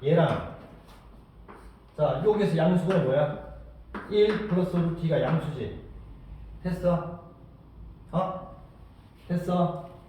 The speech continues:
이거 정리하면 합차네. 예 제곱 빼기 예 제곱 하면 되지. 그 일이네, 얘는. 모르면 일일이 전개해. 이거 루트, <clears throat> 이해 가냐고, 합차.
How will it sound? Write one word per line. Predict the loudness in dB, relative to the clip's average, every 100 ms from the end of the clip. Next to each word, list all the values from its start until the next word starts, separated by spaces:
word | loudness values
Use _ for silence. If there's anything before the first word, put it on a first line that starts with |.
| -20 -20 -20 -20 -20 -20 -20 -20 -12
이거 | -4 -2
정리하면 | 2 4 6 4 0
합차네. | 0 4 6 6 4
예 | 6 6
제곱 | 6 4
빼기 | 2 4
예 | 4
제곱 | 4 4
하면 | 4 4
되지. | 0 -4 -10 -14 -20 -20 -20 -18 -12
그 | -4
일이네, | 0 2 2 2 -4
얘는. | -6 -8 -10 -10 -12 -14 -12 0
모르면 | 2 4
일일이 | 4 4 2
전개해. | 2 2 4 4 4 0 -6 -12 -18 -20 -20 -20 -20 -20 -20 -20 -20 -6
이거 | -2 0
루트, | 2 0 -2 -10 -2 4 6
<clears throat> | 6 2 -6 2
이해 | 2 4
가냐고, | 4 4 2 -4
합차. | -4 -2 -2 -4 -12